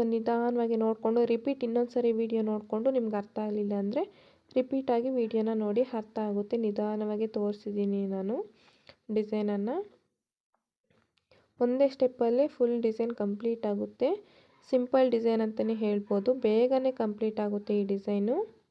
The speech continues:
ಒಂದು ಒನ್ and half ಅಥವಾ ಎ-, ಟೂ ಅವರಲ್ಲಿ ಕಂಪ್ಲೀಟ್ ಆಗುತ್ತೆ. ನೋಡ್ತಾ ಇರ್ಬೋದು,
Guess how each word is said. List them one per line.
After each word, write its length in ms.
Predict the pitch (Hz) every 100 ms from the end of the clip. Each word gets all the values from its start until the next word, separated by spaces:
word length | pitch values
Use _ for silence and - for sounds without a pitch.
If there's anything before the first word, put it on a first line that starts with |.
| _ _ _ _ _ _ _ _ _ _ _ _ _ _ _ _ _ _ _ _ _ _ _ _ _ _ _ _ _ _ _ - - - - -
ಒಂದು 400 | 247 247 240 240 - -
ಒನ್ 200 | 226 233
and 160 | 254 247
half 220 | 247 254 277 254
ಅಥವಾ 280 | 233 240 240
ಎ-, 440 | 220 208 - 214 208
ಟೂ 80 | 240 233
ಅವರಲ್ಲಿ 420 | 226 220 208 226 311
ಕಂಪ್ಲೀಟ್ 540 | 220 208 208 226 226
ಆಗುತ್ತೆ. 400 | 208 202 196 277 415 - _ - _ _ _ -
ನೋಡ್ತಾ 240 | 226 226
ಇರ್ಬೋದು, 360 | 226 214 214 220